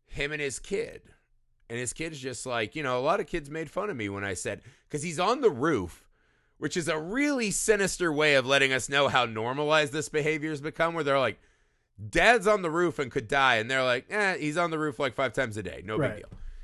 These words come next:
Speaker 1: So dad does fall, right? And as he's laying there, they're kinda crying, like, "Oh my God, this is a lot. What if he had gotten hurt?" He just starts clucking again. Well, this is when the kid lays it out, right? Like,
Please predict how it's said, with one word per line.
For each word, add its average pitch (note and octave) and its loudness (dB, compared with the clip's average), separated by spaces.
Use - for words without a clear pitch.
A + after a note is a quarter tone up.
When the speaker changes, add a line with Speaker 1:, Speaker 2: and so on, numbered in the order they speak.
Speaker 1:
So - 2
dad G3 6
does B3+ 2
fall, D#2 -2
right? E2+ -2
And C3+ -8
as C#3+ 0
he's C3+ -6
laying A3+ 0
there, B2+ 2
they're A#2 -2
kinda G#2+ -4
crying, D3+ -4
like, G#2 -8
"Oh D3+ -10
my C3 -12
God, C#3 -6
this A#2 -10
is G#2+ -8
a A2+ -4
lot. C#3+ 0
What B2 0
if A#2 -8
he G#2+ -6
had G2 -6
gotten F#2+ 0
hurt?" D3 2
He B2+ -6
just C3+ -6
starts D3+ -6
clucking A2 -6
again. - -16
Well, G#2+ -6
this C#3+ -4
is G#3 -6
when A#2 -6
the B2 -6
kid G#2 -8
lays F#2 -8
it C#3+ -4
out, G3 -6
right? F2 -6
Like, F#2+ -6